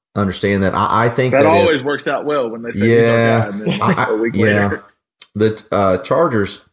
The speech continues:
Speaker 1: used to be a small market team and didn't have the kind of power that, that they did. But n-, being in L A, I think that has changed. And, um, the, the thing I, I, I wonder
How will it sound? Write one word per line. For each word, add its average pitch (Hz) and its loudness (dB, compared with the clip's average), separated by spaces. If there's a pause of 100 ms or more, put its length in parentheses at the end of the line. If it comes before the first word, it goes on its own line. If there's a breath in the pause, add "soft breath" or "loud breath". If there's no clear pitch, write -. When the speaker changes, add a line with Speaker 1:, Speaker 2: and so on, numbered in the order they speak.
(300)
Speaker 1:
used 160 -2
to 117 0
be 101 2
a 92 4
small 104 0
market 101 -2
team 123 -2
and 87 -2
didn't 90 -2
have 95 -2
the 85 -2
kind 92 -4
of 87 -8
power 90 -2
that, 85 -6
that 87 -4
they 90 -6
did. 90 0
But - -4
n-, - -8 (260)
being 107 0
in 90 0
L 87 0
A, 92 2
I 82 -2
think 92 -4
that 85 -4
has 80 -12
changed. 98 -4
And, 92 -2 (560 loud breath)
um, 101 0 (300)
the, 113 2
the 117 -6
thing 202 -2
I, - -2 (360)
I, 98 -2 (380)
I 107 0
wonder 95 0